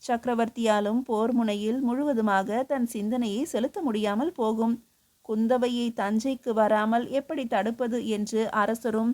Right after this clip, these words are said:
அவர் மகனும் யோசிக்க வேண்டிய தருணம் வந்துவிட்டது. ஒருவேளை உன்னை கலந்து ஆலோசிக்கலாம். கலந்து ஆலோசிக்காமலும் போகலாம். எப்படி செய்வது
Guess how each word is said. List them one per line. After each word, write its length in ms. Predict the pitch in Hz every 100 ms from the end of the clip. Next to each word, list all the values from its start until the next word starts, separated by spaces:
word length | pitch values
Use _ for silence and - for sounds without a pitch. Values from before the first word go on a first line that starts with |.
| - _ -
அவர் 260 | 240 240
மகனும் 460 | 220 208 220 214 240
யோசிக்க 500 | 226 190 226 339 339
வேண்டிய 280 | 240 214 233
தருணம் 380 | 370 254 247 349
வந்துவிட்டது. 580 | 370 226 208 226 220 220 - _ _ _ _
ஒருவேளை 580 | 220 220 254 254 247 247 247
உன்னை 300 | - 233 392 339
கலந்து 420 | 247 208 220 370 -
ஆலோசிக்கலாம். 760 | 226 311 349 233 - 214 214 233 -
கலந்து 380 | - 226 226 226 226
ஆலோசிக்காமலும் 880 | 202 202 226 226 226 220 202 185 220
போகலாம். 520 | - 214 226 208 214 254 - _ _ _ -
எப்படி 400 | 202 202 302 392
செய்வது 480 | 349 262 240 233